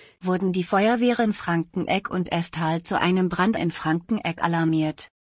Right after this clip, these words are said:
In der Schützlerbergstraße Ecke Berkertaler Straße wurde eine brennende Parkbank durch Anwohner gemeldet.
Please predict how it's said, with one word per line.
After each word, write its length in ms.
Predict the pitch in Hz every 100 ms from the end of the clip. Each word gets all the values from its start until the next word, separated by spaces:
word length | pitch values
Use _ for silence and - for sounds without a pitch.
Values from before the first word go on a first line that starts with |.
| _ -
In 120 | 214
der 140 | 208 196
Schützlerbergstraße 1200 | 185 190 - 170 165 156 156 - 170 160 170 185
Ecke 280 | 160 170 208
Berkertaler 760 | 185 180 190 165 160 160 208 208
Straße 580 | - - 160 170 214 180
wurde 280 | 175 180 165
eine 240 | 170 160
brennende 480 | 175 190 226 185 175
Parkbank 680 | 185 175 175 202 202 202
durch 240 | 185 160 -
Anwohner 480 | 175 196 196 202 190
gemeldet. 720 | 240 208 180 165 156 -